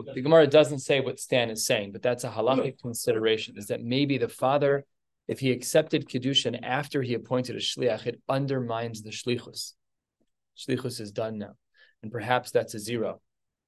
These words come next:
because after he appointed a shliach, he said, "No, no, no, I found Mister Right. He's in yeshiva, and harei, uh, uh, you know, they'll, they'll do the whole marriage ceremony,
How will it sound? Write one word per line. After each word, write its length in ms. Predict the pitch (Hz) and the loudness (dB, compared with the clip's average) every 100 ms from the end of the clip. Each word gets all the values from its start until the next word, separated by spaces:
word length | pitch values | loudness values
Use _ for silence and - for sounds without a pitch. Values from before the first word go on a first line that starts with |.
| _ | _
because 400 | - - 110 101 - | -16 -6 -4 -4 -4
after 500 | 120 139 147 - 135 | 2 4 2 0 -2
he 140 | 117 | 0
appointed 460 | 107 104 131 127 120 | -4 0 0 0 -2
a 20 | |
shliach, 480 | - - 160 131 117 - - _ _ | -6 0 4 4 2 -8 -20 _ _
he 200 | 151 156 | 4 4
said, 640 | 151 - 160 123 117 117 - | 4 6 6 6 4 -2 -6
"No, 160 | 139 | -2
no, 80 | 131 | -2
no, 180 | 107 95 | -2 -6
I 100 | - | -10
found 280 | 117 127 120 | -4 -2 -2
Mister 260 | 113 113 107 | -6 -6 -2
Right. 340 | 123 123 - | 0 0 -2
He's 220 | - 110 | -14 -12
in 80 | 107 | -10
yeshiva, 580 | 104 104 120 110 110 107 | -8 -8 -8 -8 -8 -12
and 240 | - 98 110 - | -16 -18 -20 -16
harei, 260 | 101 110 110 | -10 -8 -6
uh, 200 | - 104 _ - | -8 -10 _ -20
uh, 60 | - | -18
you 120 | 117 | -16
know, 180 | 107 101 104 _ _ _ _ - | -14 -16 -20 _ _ _ _ -16
they'll, 100 | 107 | -12
they'll 140 | 104 | -10
do 140 | 107 110 | -8 -8
the 80 | 107 | -10
whole 140 | 107 | -8
marriage 320 | 107 104 104 | -8 -8 -10
ceremony, 420 | - - - - | -14 -14 -18 -20